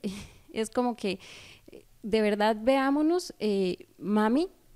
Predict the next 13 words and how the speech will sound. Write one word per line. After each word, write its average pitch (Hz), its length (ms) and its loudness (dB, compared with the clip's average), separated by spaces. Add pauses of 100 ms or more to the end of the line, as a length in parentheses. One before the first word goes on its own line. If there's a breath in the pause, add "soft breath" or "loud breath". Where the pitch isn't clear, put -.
no 220 240 0
tiene 247 240 -4
que 294 100 -6
servirnos 226 520 -2
la 294 100 2
comida 233 420 0 (920)
todo 262 260 4
el 254 100 -2
tiempo, 294 600 -4 (120)
es 262 220 2
algo 320 300 2
súper 339 460 0
básico, 233 680 -6